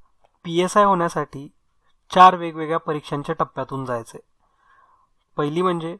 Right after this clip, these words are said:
पूर्वपरीक्षा, जी की शंभर गुणांसाठी असेल, ती पास झाल्यानंतर मुख्य परीक्षा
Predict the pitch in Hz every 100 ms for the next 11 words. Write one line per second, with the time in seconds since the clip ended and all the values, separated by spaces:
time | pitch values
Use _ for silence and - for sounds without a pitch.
0 | _ _ 175 165 175 180 170 - 170 170
1 | _ _ 143 151 165 165 147 156 160 165
2 | 160 160 151 160 147 160 170 _ _ _
3 | _ _ _ 202 190 185 180 170 165 147
4 | 160 160 151 147 131 - _ _ - 160
5 | - 185 160 147 135 -